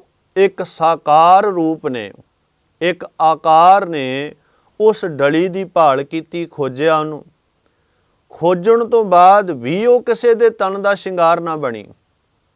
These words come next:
ਸ਼ਿੰਗਾਰ ਕਦੋਂ ਬਣਨਾ ਹੈ ਉਹਨੇ? ਜਦੋਂ ਇੱਕ ਸੁਨਿਆਰੇ ਨੇ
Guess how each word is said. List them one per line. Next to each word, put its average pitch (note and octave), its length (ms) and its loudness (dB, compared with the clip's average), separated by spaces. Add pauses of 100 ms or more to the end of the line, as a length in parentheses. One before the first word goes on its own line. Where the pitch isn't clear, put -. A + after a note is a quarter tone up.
(200)
ਸ਼ਿੰਗਾਰ C#3+ 640 0
ਕਦੋਂ F3+ 320 -4
ਬਣਨਾ F#3+ 360 -6
ਹੈ G3 60 -6
ਉਹਨੇ? G3+ 320 -10 (640)
ਜਦੋਂ D3+ 380 -4
ਇੱਕ F3+ 280 -8
ਸੁਨਿਆਰੇ C#3 880 -4
ਨੇ C3 580 -6